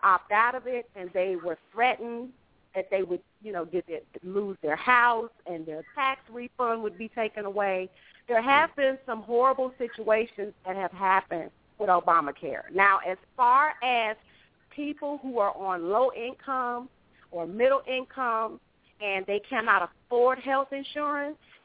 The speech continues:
this is an opportunity for them to have some health insurance. I mean, if you're Pookie and Ray Ray on the corner, Obamacare is great for you, <laughs> you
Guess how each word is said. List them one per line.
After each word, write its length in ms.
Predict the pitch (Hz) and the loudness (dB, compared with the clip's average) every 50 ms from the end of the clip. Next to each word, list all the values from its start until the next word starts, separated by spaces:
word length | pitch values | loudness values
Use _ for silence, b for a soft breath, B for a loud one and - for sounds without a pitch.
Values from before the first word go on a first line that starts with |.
| b | b
this 240 | - - - - - | -20 -18 -18 -12 -12
is 80 | 247 - | -8 -6
an 100 | 233 196 - - | -6 -6 0 2
opportunity 760 | 208 214 - - 233 - _ - 269 262 254 254 247 254 254 - | 2 2 4 2 -4 -8 _ -10 -8 -6 -6 -6 -6 -6 -10 -10
for 80 | - 208 | -10 -12
them 220 | - 220 220 214 208 - | -6 -4 -6 -6 -6 -8
to 60 | 175 | -14
have 380 | 160 - - 185 175 185 226 269 - | -16 -10 -4 0 4 4 4 2 0
some 140 | - 277 269 | -6 -10 -6
health 200 | 277 277 277 277 - | -2 -2 -2 -2 -2
insurance. 560 | 269 277 - - 294 285 277 285 277 277 277 - _ _ B B B B B B | -6 -12 -12 -10 -10 -6 -6 -6 -6 -6 -10 -12 _ _ B B B B B B
I 100 | 254 277 | -6 -4
mean, 120 | 285 285 | -2 -2
if 80 | 262 220 | -2 0
you're 160 | 285 403 440 | 0 0 0
Pookie 400 | - - 392 381 - - 320 285 | 2 2 2 2 2 0 -4 -4
and 120 | 247 233 | -2 2
Ray 180 | 240 262 285 285 | 4 4 4 4
Ray 260 | 262 254 240 226 214 | 4 2 2 2 2
on 120 | 202 202 185 | 0 -2 -2
the 80 | 180 | -6
corner, 540 | - - 269 262 247 208 147 123 107 117 - - _ _ _ _ _ - | -8 -8 -6 -4 -4 -4 -4 -4 -8 -10 -12 -16 _ _ _ _ _ -10
Obamacare 640 | 240 196 240 285 359 339 - - 302 254 233 208 | -2 2 2 2 2 0 -2 -4 -4 -2 -2 -2
is 80 | 190 - | -4 -2
great 220 | 208 233 240 226 - - | 0 0 0 0 -2 -8
for 100 | 180 165 | -10 -8
you, 320 | 165 185 208 - - - - _ _ _ _ | -6 -6 -8 -8 -10 -12 -18 _ _ _ _
<laughs> 280 | _ _ _ _ _ _ | _ _ _ _ _ _
you 100 | 262 - | -16 -16